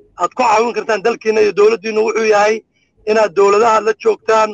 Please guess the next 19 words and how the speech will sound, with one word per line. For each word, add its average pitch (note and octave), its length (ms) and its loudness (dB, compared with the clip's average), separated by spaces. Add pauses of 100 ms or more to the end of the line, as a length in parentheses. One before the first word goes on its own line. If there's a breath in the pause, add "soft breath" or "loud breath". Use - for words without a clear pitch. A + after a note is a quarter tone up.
(460)
aad F#3 160 -4
ku - 120 -2
barashar A3 340 -2
garaysaan G3+ 480 -2 (480)
barasharka G#3+ 440 -2
dowladda G#3 300 0
Kenya G3+ 460 -2
ay F3+ 80 -6
ku - 140 -6
hayso F#3 300 -2
Soomaaliya D3+ 640 -4 (540)
iyo F#3+ 140 0
kuwa C#4 300 0
ajnabiga G3+ 520 -2
oo F3+ 180 -4
dowladaha F#3 380 0
ca-, D#3+ 240 -4 (120)
caddaanka D3 420 -2 (100)
ahi, A#2+ 260 -10